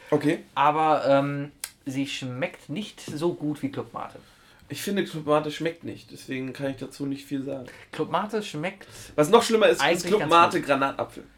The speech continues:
Speaker 2: Das kenn
Speaker 1: Das ist
Speaker 2: doch,
Speaker 1: ganz
Speaker 2: das kenn
Speaker 1: fies.
Speaker 2: ich. Doch,
Speaker 1: Uah.
Speaker 2: ja. Ja, ja, ja. Club Mate ist halt, ja, man muss es mögen, aber das ist so ähnlich. D-, d-, die erste Club Mate schmeckt wie die erste Zigarette. Und danach geht's.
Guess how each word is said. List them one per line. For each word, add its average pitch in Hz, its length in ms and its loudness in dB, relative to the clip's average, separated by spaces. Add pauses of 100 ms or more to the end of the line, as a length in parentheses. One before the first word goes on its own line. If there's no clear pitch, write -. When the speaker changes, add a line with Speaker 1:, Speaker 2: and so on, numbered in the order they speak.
(340)
Speaker 2:
Das - 240 -8
kenn - 180 -6
Speaker 1:
Das - 200 -4
ist - 120 -4
Speaker 2:
doch, 139 60 4
Speaker 1:
ganz 180 140 4
Speaker 2:
das - 120 -4
kenn 135 160 0
Speaker 1:
fies. - 120 -8
Speaker 2:
ich. - 80 -14
Doch, 139 120 2
Speaker 1:
Uah. 165 640 6
Speaker 2:
ja. 131 220 0
Ja, 131 40 -4
ja, 131 200 -2
ja. 117 220 -4 (520)
Club - 200 -4
Mate 196 240 2
ist 160 160 -4
halt, 160 200 0 (140)
ja, 170 160 2
man 175 140 2
muss 175 120 -4
es 127 140 -6
mögen, 131 460 -4
aber 160 200 2
das 151 140 -4
ist 156 100 -14
so 165 80 -8
ähnlich. 160 400 -6
D-, - 80 -16 (280)
d-, - 180 -18 (260)
die 143 120 -10
erste 202 240 -4
Club - 180 -8
Mate 156 400 -2
schmeckt 156 380 -10
wie 139 40 -10
die 120 80 -10
erste 117 220 -8
Zigarette. 101 500 -8 (380)
Und 117 160 -8
danach 156 240 -2
geht's. - 340 -16